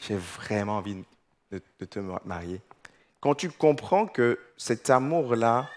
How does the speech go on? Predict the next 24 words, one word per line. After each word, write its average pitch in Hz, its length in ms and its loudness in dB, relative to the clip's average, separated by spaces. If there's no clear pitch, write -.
est 127 60 6
une 123 300 2
image 175 960 2
de 117 80 0
l'amour 123 600 0
qu'il 113 140 -10
doit 107 140 0
avoir 107 160 0
entre 107 120 -6
Dieu 110 160 -4
et 110 100 0
l'homme, 110 340 -4
tu 147 140 -2
comprends 170 840 0
le, 123 280 0
le, 117 220 0
le 120 180 0
besoin 156 760 4
de 131 100 -4
quelqu'un 123 400 -4
de 117 100 -6
s'attacher 101 540 -4
à 101 100 -6
Dieu. 98 220 -10